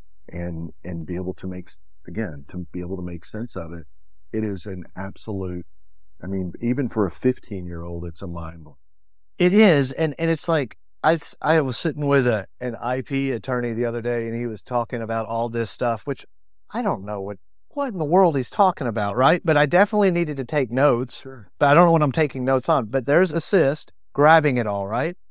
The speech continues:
Speaker 2: For two purposes. One, I needed to make sure it was all documented, but at the same time, I left and, and hit the button and said, "Now,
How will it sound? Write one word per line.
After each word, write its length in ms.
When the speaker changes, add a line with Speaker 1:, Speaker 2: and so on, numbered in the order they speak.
Speaker 2:
For 120
two 220
purposes. 560
One, 560
I 120
needed 400
to 100
make 220
sure 140
it 40
was 120
all 120
documented, 680
but 80
at 80
the 80
same 320
time, 320
I 160
left 560
and, 240
and 120
hit 160
the 80
button 260
and 100
said, 240
"Now, 320